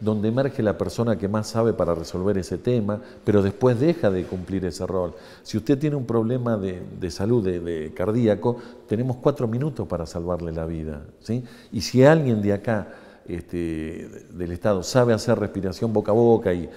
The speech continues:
y la cardiopatía, le puede salvar la vida. Entonces esa persona es líder, pero líder en ese momento, que nosotros lo llamamos elder, ¿sí? Después desaparece y hay que ir a trabajar la huerta y emerge el que más sabe de huerta.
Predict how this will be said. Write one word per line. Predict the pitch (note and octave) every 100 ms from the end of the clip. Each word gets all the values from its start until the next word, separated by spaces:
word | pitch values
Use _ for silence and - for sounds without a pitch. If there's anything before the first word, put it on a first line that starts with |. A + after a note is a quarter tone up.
| - -
y | -
la | F2
cardiopatía, | E2 G#2 F#2 F#2+ G2+ G2+ D3+ D3+ - -
le | G2+
puede | C3 B2
salvar | - G#2 A#2
la | A2
vida. | C3+ A#2
Entonces | F#2 A#2+ C3+
esa | - A#2
persona | A2+ - D#3+ D3+
es | A2+
líder, | D3 F#3 A2 D#2+ - - -
pero | - G2+
líder | A#2+ D3+ B2
en | A#2+
ese | A#2 A2
momento, | A2 D#3+ C3+ G2+ E2+ - - - - -
que | F2+
nosotros | F2+ A#2 A#2
lo | A2
llamamos | F#2+ G#2 G2+ G2+
elder, | G#2 E2 D2+ C#2 - - _ -
¿sí? | G2 A#2+ -
Después | B2 B2+ A3 A3 -
desaparece | C3 A#2+ B2 C#3 E3+ E3+ F#3+ - - -
y | C3+
hay | C3+
que | C#3
ir | D3
a | C3
trabajar | A#2 A#2 A#2+
la | C3+ C#3
huerta | C#3+ E3 E3
y | D3
emerge | A#2+ A#2+ D3 C#3+ C3
el |
que | A2 G#2
más | A#2 A#2
sabe | A#2 A#2
de | G2+
huerta. | B2 D#3 A2+ -